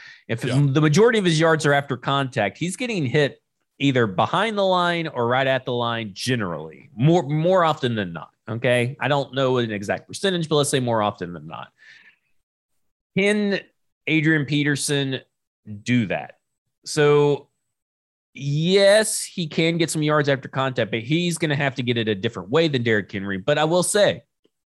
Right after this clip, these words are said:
Speaker 1: Adrian Peterson's vision and actual instincts are a lot better than Derrick Henry. Now,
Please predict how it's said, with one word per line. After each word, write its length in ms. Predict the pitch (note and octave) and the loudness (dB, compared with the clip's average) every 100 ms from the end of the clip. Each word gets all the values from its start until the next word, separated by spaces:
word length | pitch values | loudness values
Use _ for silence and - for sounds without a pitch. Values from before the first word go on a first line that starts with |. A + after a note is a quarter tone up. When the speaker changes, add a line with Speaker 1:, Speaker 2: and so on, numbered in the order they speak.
| _ _ _ _ _ _ - | _ _ _ _ _ _ -2
Speaker 1:
Adrian 300 | E3 G3+ D#3+ | 0 0 -2
Peterson's 500 | E3+ F3 D#3+ C#3+ G2+ | -2 -2 -2 -4 -6
vision 560 | E2+ A#2 D3 F3 F#3 F3+ - - - - _ | -2 0 0 -2 -2 -8 -18 -20 -20 -20 _
and 140 | B2 | -4
actual 500 | A#2+ A#2+ A#2+ B2 G2 - | 0 -2 -2 -4 -4 -2
instincts 640 | B2 C3 - E3 F3+ - - _ _ _ _ _ - | -2 -2 -2 -2 -2 -6 -10 _ _ _ _ _ 0
are 260 | B2+ B2 | 4 4
a 120 | A#2 | 2
lot 340 | A#2 A#2 C3 G2+ | 2 4 2 2
better 280 | A#2 A2 G2 | 2 2 0
than 140 | F#2+ | -2
Derrick 320 | F#2 F2+ E2+ | -2 -2 -4
Henry. 380 | G2 D#2+ C2 G1+ _ _ _ _ _ _ _ _ | -8 -10 -10 -18 _ _ _ _ _ _ _ _
Now, 600 | - B2+ A#2 G#2 G2 F#2+ | -2 0 2 2 0 -2